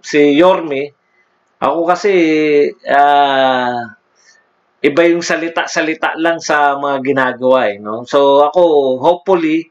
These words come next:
eh, maisip, ma-, magkaunawaan si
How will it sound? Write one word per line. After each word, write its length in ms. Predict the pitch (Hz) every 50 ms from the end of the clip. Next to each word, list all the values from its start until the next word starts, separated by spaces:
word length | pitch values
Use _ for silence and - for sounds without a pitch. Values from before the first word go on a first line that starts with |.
| _ _ _ _ _ _ _ _ _
eh, 720 | - 127 139 143 147 147 151 151 147 147 151 147 147 143 147
maisip, 560 | 151 156 160 160 165 160 156 - 170 170 -
ma-, 720 | 165 156 151 151 151 151 151 147 151 151 147 147 151 147
magkaunawaan 880 | 147 151 151 - 156 151 143 156 160 156 151 151 147 147 143 147 147 147
si 560 | 147 - - 147 143 139 135 135 135 131 127